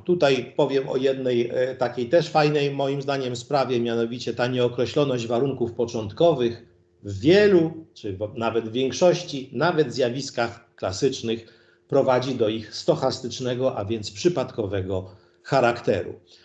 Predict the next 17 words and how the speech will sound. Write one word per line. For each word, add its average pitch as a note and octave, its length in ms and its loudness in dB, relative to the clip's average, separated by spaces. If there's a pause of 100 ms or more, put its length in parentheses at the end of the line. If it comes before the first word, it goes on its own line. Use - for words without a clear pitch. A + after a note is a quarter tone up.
(640)
Ponieważ E3 380 2
mój D3+ 220 0
czas F3+ 280 2
się C3 100 0
trochę D3 300 -2
kończy, C3+ 560 2
to B2+ 120 -4
ja B2+ 420 0
niestety, A#2 720 0
e, A2+ 160 -4
będę A2+ 300 0
musiał, A#2 380 0
e, G#1+ 920 -4
przerzucić A#2 480 0
parę A2 260 2
transparencji, A#2 720 2
żeby A2 420 -2